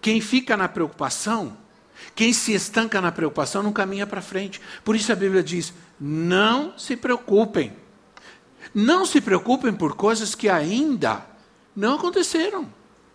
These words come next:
É, quem fica na preocupação, é, tanto tempo,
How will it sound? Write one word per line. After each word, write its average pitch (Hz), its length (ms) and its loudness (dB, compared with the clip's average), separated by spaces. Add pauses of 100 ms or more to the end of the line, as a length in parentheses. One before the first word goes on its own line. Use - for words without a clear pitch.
(1900)
É, 175 320 2
quem 330 340 -2
fica 220 680 0
na 160 160 0
preocupação, 147 840 -2 (1300)
é, 147 480 2 (720)
tanto 269 300 0
tempo, 135 580 0